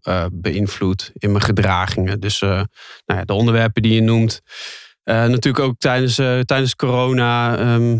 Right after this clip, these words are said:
eh, met, met de donorcampagne, eh, ga wel of niet stemmen. Eh, afgelopen keer dacht ik van, ik ga niet stemmen, ik weet niet waarop. En toen dacht ik toch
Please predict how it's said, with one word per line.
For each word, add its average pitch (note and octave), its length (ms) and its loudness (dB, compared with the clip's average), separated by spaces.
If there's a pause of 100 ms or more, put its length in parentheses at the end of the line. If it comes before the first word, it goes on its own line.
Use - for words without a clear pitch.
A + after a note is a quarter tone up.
(180)
eh, A2+ 160 0
met, A2+ 240 2
met B2+ 260 0
de A#2 120 0
donorcampagne, A#2 1120 2
eh, G2 420 -2
ga C3 320 0
wel B2+ 180 2
of B2+ 100 -2
niet C3 180 2
stemmen. B2+ 680 0 (200)
Eh, C3 120 0
afgelopen B2 540 -2
keer B2 300 0
dacht A#2 220 -2
ik B2+ 80 -2
van, - 180 -2
ik A#2 100 -2
ga A#2 220 -2
niet B2 220 0
stemmen, A#2+ 280 0
ik A2+ 60 0
weet B2 160 2
niet A#2 140 2
waarop. A#2 340 2
En A#2 100 0
toen A2 140 -2
dacht A#2 220 -2
ik A#2+ 120 -6
toch C3 360 -2